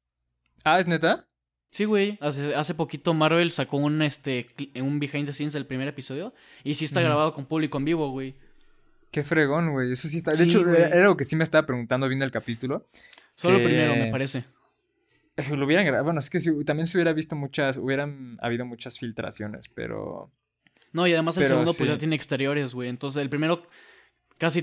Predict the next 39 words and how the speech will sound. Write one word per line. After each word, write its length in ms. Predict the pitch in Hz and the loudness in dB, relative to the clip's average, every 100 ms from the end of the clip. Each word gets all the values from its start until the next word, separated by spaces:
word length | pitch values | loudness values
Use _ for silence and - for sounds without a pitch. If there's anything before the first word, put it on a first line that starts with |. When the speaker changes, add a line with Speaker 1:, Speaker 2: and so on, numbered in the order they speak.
| 170 | -2
Speaker 2:
bueno, 200 | 170 170 | 0 2
más 100 | 185 | 2
bien 120 | 175 180 | 2 2
todo 320 | 185 185 170 | 2 4 2
pasa 260 | 165 175 | 2 2
en 320 | 160 143 131 123 | 2 2 0 0
la 160 | 127 | 0
casa 300 | 160 180 233 | 0 0 0
y 160 | 175 143 | 0 0
una 240 | 147 156 | -2 -2
parte 220 | 147 135 | -4 -4
en 40 | 147 | -4
la 40 | 123 | -4
oficina, 360 | 120 120 139 | -6 -6 -6
güey. 260 | 117 113 113 _ _ - | -6 -10 -14 _ _ -10
Speaker 1:
Ujú. 380 | 123 117 117 113 - | -8 -6 -8 -8 -8
No, 200 | 151 165 | -2 0
es 100 | 170 | 0
que 80 | 170 | 0
Speaker 2:
Y 20 | |
Speaker 1:
sí, 60 | 143 | 0
Speaker 2:
sí 120 | 165 | 2
Speaker 1:
sí 80 | 156 | 0
Speaker 2:
fue 80 | 156 | 0
Speaker 1:
está, 100 | 147 | 0
sí 40 | 131 | 0
Speaker 2:
grabado 160 | 143 | 0
Speaker 1:
nota 240 | 175 165 160 | 0 -2 -4
muy 140 | 156 | -4
chido, 340 | - 165 156 | -2 -2 0
güey. 140 | 127 123 - _ _ _ | -2 -6 -12 _ _ _
Y 60 | 156 | 0
sí, 100 | 226 | 2
Speaker 2:
con 80 | 220 | 4
Speaker 1:
justo 160 | 240 240 | 6 4
lo 60 | |
que 80 | 151 | 4
Speaker 2:
público. 60 | 135 | 2
Speaker 1:
dijiste, 360 | 180 156 131 | 2 2 0